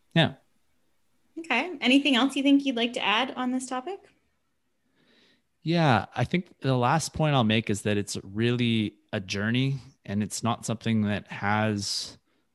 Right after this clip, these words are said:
Speaker 1: a destination to it. It's something that if you go about it in a way that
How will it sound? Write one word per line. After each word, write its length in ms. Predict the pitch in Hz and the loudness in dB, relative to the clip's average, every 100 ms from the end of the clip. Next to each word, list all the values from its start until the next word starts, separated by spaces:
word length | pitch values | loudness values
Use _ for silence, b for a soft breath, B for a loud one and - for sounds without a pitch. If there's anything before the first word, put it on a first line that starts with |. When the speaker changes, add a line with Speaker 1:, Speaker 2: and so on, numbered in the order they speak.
| _ - | _ -12
Speaker 1:
a 80 | |
destination 720 | 101 110 - 101 101 101 104 98 | -6 -6 -6 -6 -4 -4 -4 -6
to 260 | - 113 127 | -4 -2 -2
it. 180 | 139 _ _ _ _ _ _ _ _ | -4 _ _ _ _ _ _ _ _
It's 180 | - 98 | -14 -6
something 640 | 123 117 - 117 110 101 | -4 -2 -2 0 0 -2
that 380 | 92 101 98 - _ - | -2 -2 -4 -6 _ -14
if 180 | 113 113 | -10 -4
you 160 | 110 | -4
go 220 | 104 117 | 0 2
about 340 | 117 101 104 107 | 4 4 2 2
it 120 | 104 | -2
in 120 | 110 107 | -4 -4
a 40 | |
way 280 | 98 101 104 | -2 -2 -2
that 200 | 98 | -2